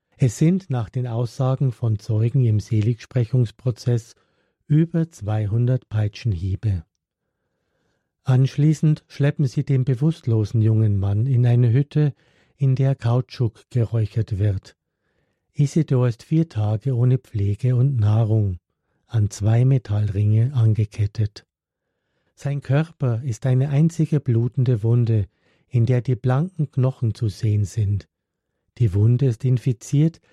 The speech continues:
es zeichnet sich eine Blutvergiftung ab. Man bringt Isidor zu einem Verwandten, der ihn pflegen soll.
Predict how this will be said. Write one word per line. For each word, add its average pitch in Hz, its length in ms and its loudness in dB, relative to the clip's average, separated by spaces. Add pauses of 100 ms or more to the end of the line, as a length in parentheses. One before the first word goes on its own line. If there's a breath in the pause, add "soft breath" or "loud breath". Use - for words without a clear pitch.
(220 soft breath)
es - 180 -2
zeichnet 117 480 -2
sich 139 240 -4
eine 143 200 2
Blutvergiftung 117 920 -2
ab. 107 300 -4 (920)
Man 180 200 2
bringt 131 320 -2
Isidor 127 500 -2
zu - 140 -4
einem 135 260 2
Verwandten, 117 840 -2
der 110 140 0
ihn 107 100 2
pflegen 113 460 0
soll. 104 420 -2